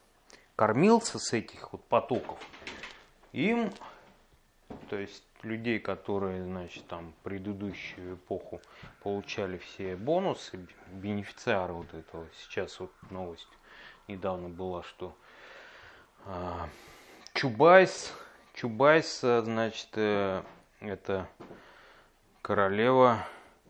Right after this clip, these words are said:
назначила, дала титул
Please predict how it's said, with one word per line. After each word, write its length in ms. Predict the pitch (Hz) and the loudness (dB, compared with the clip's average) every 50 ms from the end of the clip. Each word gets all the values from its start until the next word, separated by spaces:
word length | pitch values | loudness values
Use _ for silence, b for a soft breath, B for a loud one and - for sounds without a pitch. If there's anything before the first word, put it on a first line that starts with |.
| _ b b b b b b b b b b b b b _ _ _ | _ b b b b b b b b b b b b b _ _ _
назначила, 1160 | 107 101 101 101 95 90 101 110 113 120 117 - - 120 110 107 110 110 107 107 107 104 95 87 B B B B B B B _ | -12 -6 -4 -4 -4 -2 0 0 0 0 0 -4 -4 -2 0 2 2 2 2 2 0 -2 -4 -8 B B B B B B B _
дала 400 | - 101 95 95 101 110 117 113 | -18 -12 -4 0 2 2 2 2
титул 560 | 104 - - 123 113 - - 113 107 107 101 | 0 -2 -10 -10 -10 -6 -6 -4 -4 -4 -6